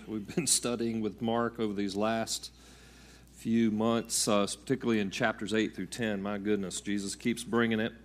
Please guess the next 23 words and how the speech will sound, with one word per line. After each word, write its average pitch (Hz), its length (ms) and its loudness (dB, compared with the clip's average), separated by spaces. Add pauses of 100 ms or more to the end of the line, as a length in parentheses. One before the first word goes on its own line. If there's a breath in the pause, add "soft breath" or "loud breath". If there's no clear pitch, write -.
(360 loud breath)
And 98 80 -10
today 110 360 4
is, 110 100 0
again, 107 380 2
no 104 160 2
different 120 400 2
as 98 80 0
he 101 100 0
hits 110 240 0
close 127 320 2
to 120 120 -2
home, 131 320 2
talking 131 320 2
about 123 180 4
the 101 60 -6
thing 127 260 0
that 110 100 2
everybody 123 520 6
loves 98 240 2
to 98 80 -10
talk 101 260 2
about, 104 360 2 (560 loud breath)
money. 120 540 2